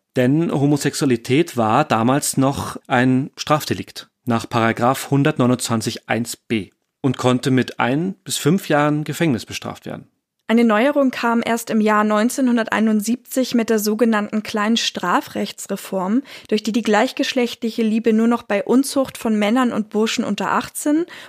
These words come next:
Speaker 2: oder im Falle von Stricherjungen bestraft wurde.
Speaker 1: Aufgrund der ärztlichen Schweigepflicht geht diese Information jetzt allerdings nicht über die Ärzte hinaus. Die müssen natürlich das bei sich behalten.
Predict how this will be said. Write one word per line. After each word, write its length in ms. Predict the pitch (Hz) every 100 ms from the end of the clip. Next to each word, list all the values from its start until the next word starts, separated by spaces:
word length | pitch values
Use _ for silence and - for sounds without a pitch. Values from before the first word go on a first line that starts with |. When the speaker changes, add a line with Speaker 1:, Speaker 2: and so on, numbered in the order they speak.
| -
Speaker 2:
oder 340 | 254 269 262 -
im 140 | 226
Falle 320 | - 220 226
von 180 | - 220
Stricherjungen 680 | - - 214 208 180 175 170
bestraft 560 | 170 - - - - 131
wurde. 260 | 139 - - _ _ _ _ _ _ _ -
Speaker 1:
Aufgrund 480 | 117 - - 127 135
der 180 | 123
ärztlichen 460 | 127 127 - 120 113
Schweigepflicht 920 | - 117 160 156 - - 139 - -
geht 220 | 127 -
diese 320 | 131 143 165
Information 800 | - 147 - 131 120 - 131 151
jetzt 160 | 143 -
allerdings 420 | 127 120 131 -
nicht 400 | 135 170 - - -
über 520 | 160 151 156 147 135 - _
die 80 | -
Ärzte 320 | 123 135 -
hinaus. 640 | 123 110 110 175 202 - -
Die 220 | 160 135
müssen 400 | 135 143 180 156
natürlich 460 | 139 - 139 143
das 180 | - 127
bei 120 | -
sich 220 | 120 120 -
behalten. 380 | 104 95 98